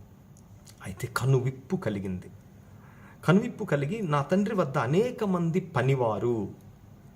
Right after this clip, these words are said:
ఇక్కడ పనివారంటే రెండు రకాలుగా ఉంటారు. ఒకరు తండ్రి, ఆ, ఆ ఇంట్లోనే సేవకుల్లాగా ఉండి వాళ్ళు పెట్టిందే తిని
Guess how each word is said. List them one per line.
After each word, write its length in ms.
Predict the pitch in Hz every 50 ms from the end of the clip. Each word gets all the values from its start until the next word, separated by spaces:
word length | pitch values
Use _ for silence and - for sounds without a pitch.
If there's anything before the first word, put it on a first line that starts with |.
| - - - - - - - - - - - - - - - -
ఇక్కడ 200 | 143 - 180 156
పనివారంటే 800 | 160 - 175 185 226 240 233 220 196 185 165 160 151 160 180
రెండు 240 | 143 123 147 185 190
రకాలుగా 420 | 190 170 143 - 160 147 151 143 131
ఉంటారు. 380 | 117 110 98 - 95 87 - - - - - - - - -
ఒకరు 480 | 147 156 - 202 156 123 117 196 - - - - - - - - - - - - - - - - - - - - - - - - - - - - - - - - - -
తండ్రి, 500 | 165 185 196 190 208 208 202 202 196 - -
ఆ, 320 | 127 117 113 107 104 - -
ఆ 200 | 123 113 113 139 139 - 170
ఇంట్లోనే 760 | 185 214 208 - 214 208 208 202 202 202 202 202 202 - - - - - - - - - - -
సేవకుల్లాగా 960 | - - - - - 170 190 190 190 190 - 180 170 170 165 151 151 151 151
ఉండి 520 | 139 151 147 156 156 160 208 214 - - - - - - - - - - - - - - - - - - - -
వాళ్ళు 380 | 151 135 127 139 151 151 151 147
పెట్టిందే 640 | 151 160 147 - - - 185 170 165 160 165 165 156
తిని 440 | 160 - - 147 160 180 190 190